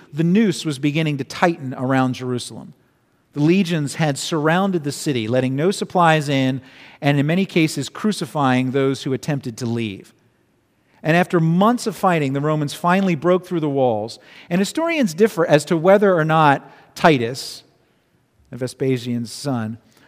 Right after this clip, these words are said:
whether he actually desired to restore, d-, destroy the temple or whether he wanted to preserve it as a trophy of conquest, but whether his intention was to,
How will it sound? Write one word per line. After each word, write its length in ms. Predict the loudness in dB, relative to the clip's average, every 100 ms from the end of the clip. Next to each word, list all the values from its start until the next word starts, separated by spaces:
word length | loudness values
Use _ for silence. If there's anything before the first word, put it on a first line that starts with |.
| -2
whether 180 | 2 6
he 120 | 8
actually 320 | 6 6 2 0
desired 580 | 0 4 6 6 4
to 100 | 0
restore, 460 | -4 -6 -2 0 0
d-, 140 | -2
destroy 480 | -8 -6 -4 4 6
the 80 | 6
temple 340 | 4 0 2 4
or 140 | 6
whether 240 | 6 4
he 100 | 2
wanted 280 | 2 0 0
to 180 | 0 -2 -4 -20 -6
preserve 440 | -2 2 6 6
it 80 | 8
as 180 | 6 4
a 60 | 0
trophy 440 | 4 4 4 0
of 100 | 0
conquest, 600 | 2 0 2 4 2 2
but 80 | -2
whether 340 | 2 6 4 2 -8 0
his 160 | 0
intention 640 | 0 0 2 2 0 0 4
was 280 | 4 4 0
to, 280 | 4 4